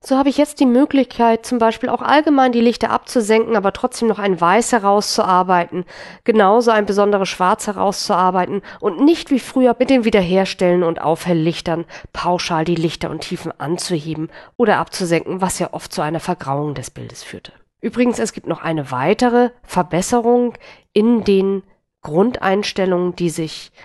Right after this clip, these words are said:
glaube ich, am besten hier in solchen Details zeigt. Das ist der Klarheitsregler. Der Klarheitsregler ist ja ein sehr dankbarer Regler für detailverliebte Bilder wie diese. Und dieser tendierte allerdings leicht dazu, Artefakte zu zeigen.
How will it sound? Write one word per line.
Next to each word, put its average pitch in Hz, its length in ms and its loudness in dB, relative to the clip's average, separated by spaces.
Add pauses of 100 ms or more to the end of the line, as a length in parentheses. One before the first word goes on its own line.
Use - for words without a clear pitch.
(220)
glaube - 320 -12
ich, - 220 -12
am - 60 -16
besten - 340 -10
hier 165 160 -4
in 160 80 -6
solchen 160 260 -6
Details 147 580 -4
zeigt. 175 380 -2 (260)
Das 269 160 2
ist 262 140 -4
der 240 80 4
Klarheitsregler. 160 920 -4 (340)
Der 175 80 2
Klarheitsregler 214 840 2 (220)
ist - 220 -2
ja 226 140 4
ein 196 420 2
sehr 202 300 4
dankbarer 202 680 2
Regler 185 300 2
für 202 340 0
detailverliebte 175 840 -2
Bilder 165 340 0
wie 160 80 -4
diese. 180 500 0
Und 254 220 2
dieser 247 240 4
tendierte 202 480 2
allerdings 180 500 0
leicht 160 480 -6
dazu, 180 320 -8
Artefakte 262 720 -2
zu - 160 -14
zeigen. 202 420 0